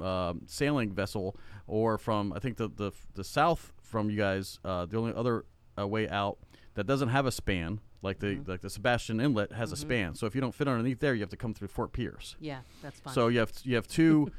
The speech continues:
Speaker 2: <laughs>
Speaker 1: you have two bigger ports of entry for people who, who, um, are, you know, who, who are sensitive to both shallow water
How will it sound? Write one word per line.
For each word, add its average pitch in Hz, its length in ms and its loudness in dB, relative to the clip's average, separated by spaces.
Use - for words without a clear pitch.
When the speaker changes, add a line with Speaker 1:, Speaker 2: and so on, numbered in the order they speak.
Speaker 2:
<laughs> - 180 -16
Speaker 1:
you 131 60 2
have 120 100 -2
two 190 180 4
bigger 156 320 8
ports 139 420 10
of 110 100 0
entry 127 340 4
for 107 320 0
people 113 260 0
who, 107 320 2
who, 104 720 -6
um, 95 540 2
are, 95 220 -4
you 117 80 -4
know, 98 200 0
who, 98 320 -4
who 98 320 -6
are 98 260 -2
sensitive 120 480 0
to 104 460 0
both 110 260 0
shallow 117 300 2
water 107 480 2